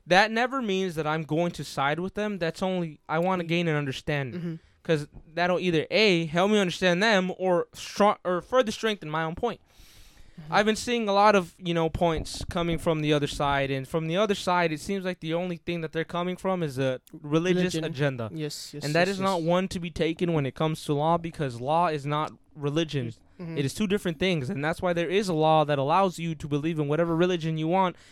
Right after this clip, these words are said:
Speaker 1: and that's why there's a law that allows you to not be forced upon religion.
Speaker 2: Yes, ma'am.
Speaker 1: You have a right to choose your own religion,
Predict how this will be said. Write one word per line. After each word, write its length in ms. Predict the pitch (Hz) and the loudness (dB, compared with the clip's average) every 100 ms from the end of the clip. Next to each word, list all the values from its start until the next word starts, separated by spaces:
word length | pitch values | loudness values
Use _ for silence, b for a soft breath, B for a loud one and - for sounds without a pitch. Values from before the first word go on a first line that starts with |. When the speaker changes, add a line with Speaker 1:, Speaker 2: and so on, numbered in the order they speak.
| B - | B -4
Speaker 1:
and 100 | 151 | 0
that's 140 | 151 | 2
why 120 | 160 | 2
there's 140 | 160 147 | 2 0
a 60 | |
law 340 | 160 190 180 170 B B | 0 2 2 -2 B B
that 200 | 147 147 - | -4 -4 -2
allows 380 | 165 160 202 175 | 0 4 4 2
you 140 | 180 | -2
to 100 | 165 | -4
not 200 | 165 170 | -2 -2
be 100 | 165 | -2
forced 420 | 175 196 185 175 - | -4 0 0 0 -4
upon 300 | - 170 165 | 0 2 4
religion. 420 | 214 185 143 110 - | 2 0 -4 -10 -14
Speaker 2:
Yes, 320 | 139 127 - | -14 -14 -14
ma'am. 340 | 160 175 180 - _ | -12 -12 -14 -18 _
Speaker 1:
You 180 | 156 196 | -2 2
have 140 | 214 196 | 4 4
a 60 | 165 | 2
right 260 | 175 220 | 2 0
to 100 | - | -4
choose 260 | 180 196 175 | -6 -4 0
your 100 | 170 | 2
own 160 | 165 160 | 2 2
religion, 580 | 180 226 175 170 170 | 4 4 4 0 -2